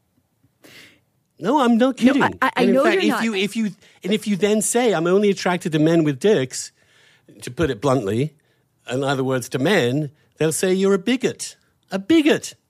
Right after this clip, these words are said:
Speaker 2: Yeah, it's very, very strange because this claims to be a movement that is about radical inclusion and progress. But in my experience, it is solidifying, it is reifying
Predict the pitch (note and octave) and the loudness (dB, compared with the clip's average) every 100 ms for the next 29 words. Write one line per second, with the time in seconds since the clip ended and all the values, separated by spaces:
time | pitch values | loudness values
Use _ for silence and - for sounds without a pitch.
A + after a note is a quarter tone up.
0 | _ _ _ A3 C4+ G#3 - D#3+ G#3+ A#3 | _ _ _ -2 0 0 -2 0 2 2
1 | G#3+ G3+ F#3 - G3 E3 D#3+ - F3 F#3+ | 2 0 -2 -4 -2 -2 -6 -8 -6 -4
2 | E3 - _ _ _ - E3+ G3 - - | -4 -6 _ _ _ -14 -2 -2 -2 -10
3 | G#3+ A#3 A#3 A3 G#3 D#3+ F#3+ F#3+ F3+ F3 | -6 -2 -4 -4 -8 -6 -6 -4 -4 -4
4 | F#3+ E3+ E3+ - - - - E3+ E3 D#3 | -6 -6 -6 -6 -10 -16 -8 -4 -4 -4
5 | E3 D3 F3 E3 D#3 - - D#3 D#3+ F3+ | -6 -6 -4 -4 -4 -8 -12 -6 -4 -4
6 | G3 - F#3 E3 E3 - - F3 - F#3 | -4 -2 -2 0 -2 -6 -6 -6 -4 -4
7 | F3 D#3+ D#3+ D#3 E3 D3+ - - C4 A3+ | -4 -4 -4 -4 -4 -6 -8 -6 -4 -4
8 | - - - - _ _ _ _ F3 G3 | -4 -6 -10 -14 _ _ _ _ -4 -2
9 | G#3 G3 A3+ A3+ - - A#3+ B3+ A3+ F3 | 0 0 -2 -4 -8 -6 -2 0 0 -2
10 | - - G3 F#3 D#3+ - _ _ _ _ | -4 -4 -2 -2 -4 -12 _ _ _ _
11 | _ _ _ _ _ - - F#3+ G3 C4+ | _ _ _ _ _ -8 -4 -2 0 -2
12 | C#4 - F3 D3+ E3 F3 D#3+ D#3+ D#3 F#3 | -2 -4 -4 -2 -2 -4 -4 -8 -4 -2
13 | C4+ C#4 - F3 E3 D#3+ | -2 -2 -4 -6 -4 -4